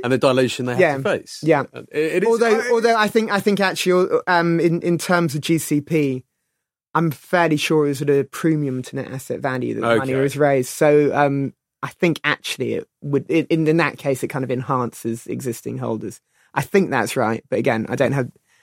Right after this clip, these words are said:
Speaker 2: the details to hand. But what, what does, um, get on my wick, as it were,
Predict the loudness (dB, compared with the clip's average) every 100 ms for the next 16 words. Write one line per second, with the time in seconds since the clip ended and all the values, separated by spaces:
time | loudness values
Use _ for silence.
0 | _ _ -2 2 2 0 -2 -2 -4 -2
1 | 0 0 -4 0 0 2 -4 -4 -2 0
2 | 0 -2 0 0 -4 _ 2 2 2 -2
3 | -14 _ -2 0 0 -4 -6 _ _ _
4 | _ _ _ 0 2 0 -2 0 0 -2
5 | -12 _ _ _ _ -4 0 4 4 2
6 | 0